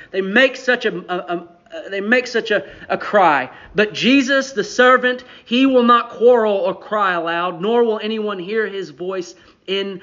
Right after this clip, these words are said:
the streets. But he will pursue truth, righteousness, and love through meekness and humility. And he, by doing those things, will be victorious. I just couldn't help but to think about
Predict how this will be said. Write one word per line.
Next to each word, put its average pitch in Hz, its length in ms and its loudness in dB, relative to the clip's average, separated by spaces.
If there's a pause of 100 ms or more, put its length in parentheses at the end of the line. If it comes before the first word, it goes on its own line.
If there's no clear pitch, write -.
(100)
the 185 80 -6
streets. 180 460 -2
But 202 140 -8
he 226 120 -4
will 233 140 2
pursue 202 380 -6
truth, 240 500 -4 (240)
righteousness, 220 800 0 (160)
and 170 80 -6
love 214 480 4
through 208 160 -2
meekness 226 560 -2
and 180 100 -6
humility. 220 680 -2 (140)
And 170 160 -2
he, 247 360 -4
by 190 260 -2
doing 247 400 -2
those 214 300 -2
things, 233 520 -2 (260)
will 226 420 0 (340)
be 247 200 2
victorious. 165 920 -4 (2750)
I 147 100 -10
just 147 160 -8
couldn't 156 200 0
help 156 220 -4
but 135 100 -8
to 127 80 -14
think 151 220 -4
about 120 420 -6